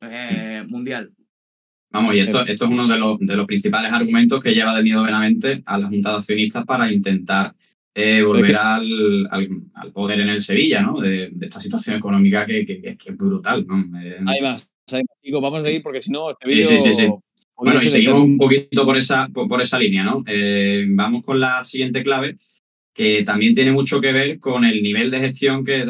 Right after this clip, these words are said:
Speaker 2: que hay en el Sevilla y de la diligencia profesional que hay en muchos, mm, aspectos. Y es que llama mucho la atención que un equipo como el Sevilla,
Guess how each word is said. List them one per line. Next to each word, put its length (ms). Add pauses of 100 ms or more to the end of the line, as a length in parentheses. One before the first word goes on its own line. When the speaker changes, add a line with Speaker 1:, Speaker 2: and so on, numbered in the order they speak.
(160)
Speaker 2:
que 60
hay 80
en 100
el 80
Sevilla 520 (180)
y 300
de 120
la 120
diligencia 680
profesional 640
que 120
hay 320
en 160
muchos, 280 (320)
mm, 460
aspectos. 520 (680)
Y 180
es 160
que 260
llama 200
mucho 260
la 80
atención 600
que 100
un 80
equipo 280
como 160
el 60
Sevilla, 600